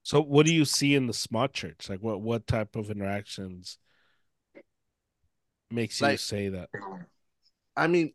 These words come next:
Speaker 2: it, it happened to us once with my, my band.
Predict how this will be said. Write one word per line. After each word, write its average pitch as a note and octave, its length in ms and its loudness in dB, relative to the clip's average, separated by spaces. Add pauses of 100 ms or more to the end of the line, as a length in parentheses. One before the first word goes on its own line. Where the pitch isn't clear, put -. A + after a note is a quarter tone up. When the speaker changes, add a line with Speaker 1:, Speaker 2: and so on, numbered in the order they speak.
Speaker 2:
it, C3 180 -2
it C#3 240 4
happened E3 360 0
to C#3 160 0
us B2+ 180 2
once A2+ 800 -4
with G#2+ 300 -4 (400)
my, G#2 100 -4
my A2 180 2
band. C3+ 360 0